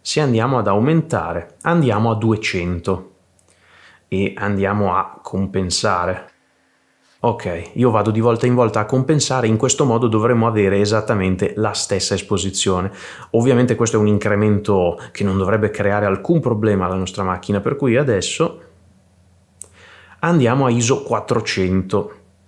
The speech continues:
e nuovamente andiamo a compensare. Sto compensando unicamente col diaframma perché siccome sono un videomaker voglio tenere,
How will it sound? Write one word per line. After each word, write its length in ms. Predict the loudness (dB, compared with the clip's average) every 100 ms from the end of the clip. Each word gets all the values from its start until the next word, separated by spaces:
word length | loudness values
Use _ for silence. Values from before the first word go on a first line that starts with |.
| _ _ -20 -14
e 160 | -12 -10
nuovamente 1000 | -8 -8 -4 -4 -2 -4 -6 -8 -4 -4 -4
andiamo 440 | -8 -6 -2 -2 -2
a 20 |
compensare. 840 | -2 0 0 0 0 -2 -4 -12 _ _ _ _ _ _ _ _
Sto 200 | -8 -2
compensando 560 | 0 2 2 2 2
unicamente 560 | 2 2 2 2 2 2
col 180 | 0 2
diaframma 540 | 2 0 0 0 -2
perché 180 | -4 -4
siccome 320 | -6 -2 -2
sono 220 | 0 2
un 80 | 4
videomaker 500 | 4 4 2 2 2
voglio 300 | 2 2 2
tenere, 520 | 2 2 4 2 0